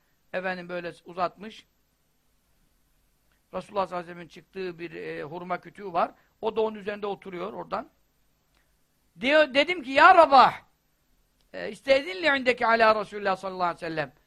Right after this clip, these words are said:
E, b-, bir izin al da Resulullah sallallahu aleyhi ve sellem'in yanına girebilir miyim, müsaade varsa?" diyor. O da baktı, e,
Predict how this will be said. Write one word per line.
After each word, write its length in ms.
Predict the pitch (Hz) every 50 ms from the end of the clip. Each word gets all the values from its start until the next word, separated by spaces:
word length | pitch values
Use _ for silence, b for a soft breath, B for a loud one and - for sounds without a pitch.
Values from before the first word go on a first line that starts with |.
| _ _ _ _ -
E, 220 | - 202 196 180 185
b-, 180 | - 247 214
bir 100 | 247 330
izin 220 | 311 277 277 330 339
al 180 | 349 349 330
da 100 | 294 277
Resulullah 360 | 269 262 254 233 254 277 269 226
sallallahu 80 | 247
aleyhi 160 | 247 247 240
ve 40 | 240
sellem'in 140 | 240 233 233
yanına 220 | 226 226 226 226
girebilir 480 | 214 - 220 220 220 214 208 208 208 202
miyim, 200 | 185 170 165 165
müsaade 460 | 160 - - 180 170 170 170 170 160
varsa?" 340 | 160 151 - - - 135 -
diyor. 200 | - - - - _ _ _ _ _ _ _ _ -
O 140 | 262 262 262
da 160 | 254 233 226
baktı, 500 | 247 240 240 - 254 247 220 202 196 - _ _ _ -
e, 500 | 123 110 92 92 92 90 85 87 -